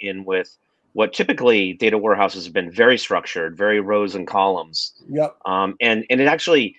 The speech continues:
Speaker 1: introduces a new challenge, because if you have a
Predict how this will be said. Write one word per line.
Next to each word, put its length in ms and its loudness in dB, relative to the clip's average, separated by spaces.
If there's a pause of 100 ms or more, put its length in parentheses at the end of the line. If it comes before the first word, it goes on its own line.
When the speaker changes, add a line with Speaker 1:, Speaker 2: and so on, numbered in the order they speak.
(160)
Speaker 1:
introduces 540 0
a 60 2
new 160 -4
challenge, 680 -4
because 540 -4 (400)
if 140 -8
you 100 0
have 200 6
a 80 0